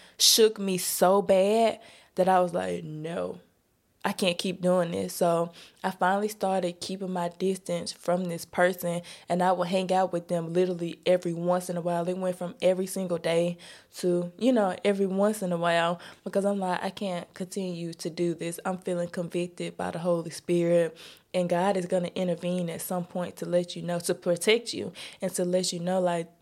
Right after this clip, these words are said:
"This is, you're not, you shouldn't be doing this. This is not the right path for you. This is not what I want for you." So that happened, and all of a sudden,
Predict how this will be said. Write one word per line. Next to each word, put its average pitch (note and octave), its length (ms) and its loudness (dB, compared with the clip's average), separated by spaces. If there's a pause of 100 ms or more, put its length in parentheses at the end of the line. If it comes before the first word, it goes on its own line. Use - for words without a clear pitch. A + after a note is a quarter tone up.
(240)
"This G3 260 2
is, F#3+ 80 -8
you're G3+ 140 0
not, G3+ 260 2
you G3 320 -4
shouldn't A3+ 240 4
be G#3 120 2
doing G3+ 360 2
this. F#3+ 220 -4
This G#3+ 200 4
is G#3 120 0
not G3+ 220 0
the G3+ 80 -2
right G3 260 0
path G3 320 2
for G3 60 -6
you. F#3+ 160 -4
This F#3+ 220 2
is G#3 100 0
not F#3+ 260 -2
what F#3 240 0
I F3+ 400 0 (400)
want F3 400 2 (240)
for E3 480 2 (140)
you." E3+ 420 0 (800)
So G3+ 200 2
that G#3+ 200 2
happened, A3 520 0 (440)
and F#3+ 500 0 (800)
all G#3 200 4
of G3+ 100 0
a G#3 60 -4
sudden, G#3+ 580 -2